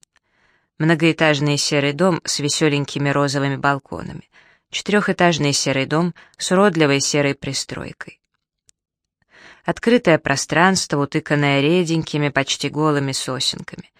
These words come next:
Похоже на картинки про падение Тунгусского метеорита.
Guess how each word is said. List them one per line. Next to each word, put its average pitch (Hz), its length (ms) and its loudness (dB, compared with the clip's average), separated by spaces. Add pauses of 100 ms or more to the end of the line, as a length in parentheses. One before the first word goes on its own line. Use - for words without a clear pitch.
(380)
Похоже 180 380 0
на 165 100 6
картинки 165 600 -2
про 139 180 -2
падение 151 520 0
Тунгусского 143 760 -4
метеорита. 139 760 -8